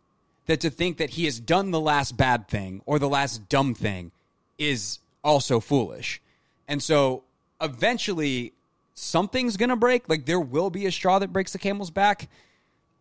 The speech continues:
It seems like the N F L is super invested in, in not getting to that point, um, based off of the way they've acted, which is why, like, if you're like, "Ah, life on the line, what are you betting? In five years, it's Snyder the owner," I'd probably agree with you. But there is something to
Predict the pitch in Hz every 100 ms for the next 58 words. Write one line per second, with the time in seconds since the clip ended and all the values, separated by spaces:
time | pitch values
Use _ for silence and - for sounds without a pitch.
0 | - 139 - - 202 208 190 165 165 170
1 | 156 170 143 - 185 160 151 143 147 156
2 | 123 107 - 110 104 127 - 151 202 190
3 | 202 196 - 220 208 - - 120 117 113
4 | 127 156 160 131 135 151 139 127 143 143
5 | 170 131 127 120 127 135 120 113 - _
6 | _ _ _ - 127 143 127 104 131 127
7 | 120 143 160 151 185 175 147 143 160 135
8 | 180 143 127 - 151 147 160 135 123 139
9 | 143 117 120 151 147 101 - 135 165 156
10 | 113 127 180 175 214 214 - _ _ _
11 | - 147 147 170 160 208 - - 185 196
12 | - 180 160 - 196 160 131 117